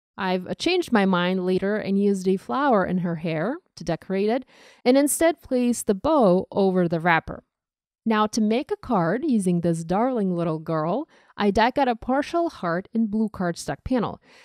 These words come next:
The heart die is from the large die of the month for January twenty nineteen. It's the same set where the bouquet came from.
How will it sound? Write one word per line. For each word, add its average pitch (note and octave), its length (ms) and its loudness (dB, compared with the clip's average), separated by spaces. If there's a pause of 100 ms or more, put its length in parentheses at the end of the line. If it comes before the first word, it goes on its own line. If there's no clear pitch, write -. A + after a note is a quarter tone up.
(120)
The G3+ 120 -2
heart F4 400 0
die F#3 400 2
is A3+ 160 -4
from F#3+ 160 -2
the E3 120 0
large F3 420 0
die G3 140 2
of F#3+ 80 0
the F3+ 60 2
month E3+ 300 0
for F3 220 -2
January F#3 520 2
twenty G3 300 0
nineteen. G#3+ 580 -2
It's - 220 -8
the F#3 100 0
same A#3 300 2
set F3 300 -4
where F3 260 0
the E3 140 -2
bouquet E3+ 540 -2
came F3+ 280 -2
from. G3+ 300 -2